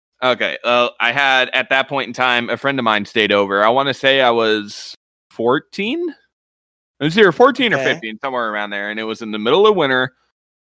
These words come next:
Speaker 1: and we wanted to go outside and smoke a cigarette.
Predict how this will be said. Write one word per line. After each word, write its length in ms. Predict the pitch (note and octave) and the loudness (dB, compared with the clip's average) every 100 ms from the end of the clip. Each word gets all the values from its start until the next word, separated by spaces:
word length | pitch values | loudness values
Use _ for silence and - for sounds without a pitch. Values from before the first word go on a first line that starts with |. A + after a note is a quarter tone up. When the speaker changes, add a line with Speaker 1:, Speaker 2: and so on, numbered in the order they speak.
| _ - | _ -2
Speaker 1:
and 540 | C3 B2 B2 A#2+ G#2+ | 2 4 2 0 -4
we 120 | B2+ | -4
wanted 440 | A2+ A2+ A2+ A2 - | -2 -2 -2 -4 -8
to 520 | G#2+ G#2 G#2 G2+ F#2+ | -6 -2 -2 -2 -2
go 180 | F#2+ F#2 | 0 2
outside 460 | F#2 - F2+ F#2 | 0 0 0 0
and 160 | F#2 F#2 | -2 -8
smoke 300 | - E2 - | -10 -12 -8
a 140 | E2+ | -8
cigarette. 440 | F2+ A2 G2+ D#2 | -6 -4 -2 -4